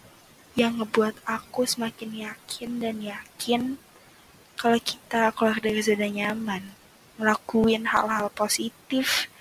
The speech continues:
dan bisa bermanfaat buat kita, itu nggak akan seburuk yang kita bayangin. So,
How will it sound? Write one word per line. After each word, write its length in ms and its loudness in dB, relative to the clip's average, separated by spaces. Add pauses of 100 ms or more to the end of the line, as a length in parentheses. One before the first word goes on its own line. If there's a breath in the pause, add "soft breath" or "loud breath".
(520 loud breath)
dan 560 0 (1300)
bisa 400 4
bermanfaat 720 0
buat 320 2
kita, 480 -4 (1400)
itu 240 -2
nggak 320 4
akan 160 0
seburuk 560 -2 (240)
yang 160 -8
kita 240 -6
bayangin. 720 -4 (1120)
So, 560 4